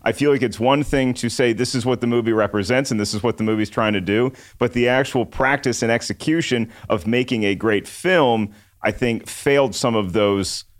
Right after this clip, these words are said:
lessons. And so where you can take away and teach a class about the Phantom Menace and what it means, you can also say, "Okay, well, that is just not really great filmmaking in certain parts." So I'm right there with Rotten Tomatoes is dead on with fifty-two percent.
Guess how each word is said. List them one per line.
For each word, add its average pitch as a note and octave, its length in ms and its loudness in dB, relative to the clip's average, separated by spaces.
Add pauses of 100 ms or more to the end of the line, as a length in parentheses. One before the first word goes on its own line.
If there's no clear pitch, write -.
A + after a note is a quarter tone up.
(120)
lessons. G2 580 -2
And G2 140 -4
so A2+ 200 2
where G#2+ 220 2
you G#2+ 140 -2
can G2+ 180 -4
take C3 280 -2
away A#2+ 600 2 (140)
and G2 180 -2
teach - 260 -4
a A2 80 -2
class D3+ 540 0
about A2 280 0
the G2+ 60 -4
Phantom G#2 400 -2
Menace G2 300 -2
and F#2+ 180 -4
what G#2 340 0 (180)
it F2 180 -2
means, A2 600 -2 (240)
you A#2+ 120 0
can A#2+ 140 -2
also B2 300 2
say, G#2+ 320 2
"Okay, A2+ 220 2
well, G2 180 0
that A2 360 2
is G2+ 220 -2
just A2 380 -2
not G#2 340 0
really G2+ 300 0
great F#2+ 260 0
filmmaking F#2 840 -2 (320)
in G2+ 160 -2
certain F2+ 440 -4
parts." - 800 -8
So E2+ 560 0 (220)
I'm G#2+ 180 0
right A2 260 0
there G#2 280 2
with F#2 260 -2
Rotten G2 240 0
Tomatoes F#2 480 0
is E2+ 100 -6
dead A2 220 2
on F#2+ 180 0
with F2 120 -4
fifty-two F2+ 400 -6
percent. F2+ 500 -2